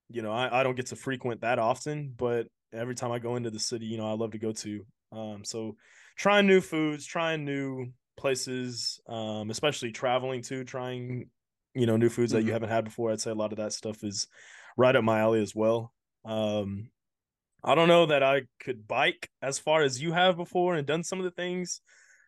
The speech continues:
Speaker 1: but,
Speaker 2: Yeah.
Speaker 1: you know, I'll, I'll hop on a plane and I'll meet you there any day. <laughs> I'll meet you there any day. Um, what are, what are some of the, speaking of that,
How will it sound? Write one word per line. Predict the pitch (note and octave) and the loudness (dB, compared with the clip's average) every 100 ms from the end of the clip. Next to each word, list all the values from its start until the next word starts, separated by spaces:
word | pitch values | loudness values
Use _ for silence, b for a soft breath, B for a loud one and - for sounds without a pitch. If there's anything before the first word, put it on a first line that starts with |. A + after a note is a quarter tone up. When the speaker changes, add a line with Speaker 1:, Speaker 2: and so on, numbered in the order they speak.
| b | b
Speaker 1:
but, | B2+ C#3 C3+ B2+ | 0 4 4 4
Speaker 2:
Yeah. | G#2 G2+ | -2 -2
Speaker 1:
you | E3+ | 0
know, | D3+ C#3 | 2 2
I'll, | D3 D#3+ | 2 4
I'll | E3 | 4
hop | F3 F#3 | 4 2
on | E3+ | 2
a | C#3 | -2
plane | D#3 D3+ C3 | 0 0 0
and | |
I'll | A#2+ A#2+ | -4 -4
meet | C3 B2+ | -6 -8
you | A#2+ | -4
there | A2+ | -2
any | A2 | -2
day. | A2 G3 - | -4 -4 4
<laughs> | A#3+ A#3 B3 G#3+ - G#3+ - - - - - - - - | 2 4 4 4 2 0 0 -8 -18 -16 -16 -18 -14 2
I'll | C#3+ | 4
meet | D#3+ E3 D#3+ | 4 2 4
you | |
there | D#3+ D#3 | 6 4
any | C#3 | 2
day. | B2 C#3+ C#3 A#2+ _ _ - | 2 4 4 0 _ _ -8
Um, | B2 A#2+ A#2 A2 G#2+ G#2 - - | -4 -4 -4 -8 -10 -16 -20 -4
what | B2 D#3+ | 2 4
are, | E3+ E3 C#3 | 6 4 4
what | E3 | 4
are | G#3 | 4
some | G3 G#3 | 2 0
of | F3+ | 2
the, | D3+ C#3 A#2 G2 - | 4 2 -2 -8 -10
speaking | - B3+ A3 E3 | -6 -2 0 0
of | B2+ | 0
that, | G#2+ G#2+ | -4 -8